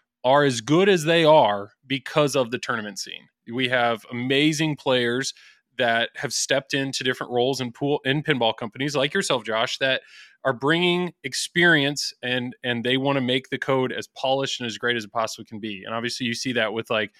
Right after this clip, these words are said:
Tim Sexton, Ray Day, you see that with Keith. Uh, I know J J P has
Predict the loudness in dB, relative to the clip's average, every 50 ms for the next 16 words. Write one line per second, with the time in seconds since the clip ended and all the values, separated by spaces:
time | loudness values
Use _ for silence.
0 | -20 -20 _ 0 2 2 2 2 0 0 0 -2 -4 -6 -6 -6 -6 0 2 2
1 | 2 4 4 4 4 4 2 2 0 -6 -20 _ -8 -6 -4 -2 0 0 0 0
2 | 0 -2 -6 -8 -8 -4 -2 -2 -2 -2 -6 -8 -14 -16 -16 -10 -4 -2 0 2
3 | 2 0 0 0 -2 -2 -2 -2 0 0 -2 -2 -2 -4 -2 0 0 0 0 0
4 | -2 -2 -2 -6